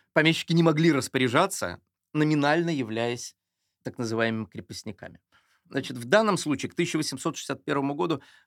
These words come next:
вопрос стоял о другом. Да, страна должна была развиваться, для этого надо было отменить крепостное право. Традиции восприятия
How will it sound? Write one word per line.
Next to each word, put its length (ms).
вопрос 520
стоял 420
о 40
другом. 360
Да, 140
страна 420
должна 400
была 200
развиваться, 460
для 140
этого 160
надо 200
было 180
отменить 380
крепостное 500
право. 260
Традиции 760
восприятия 1000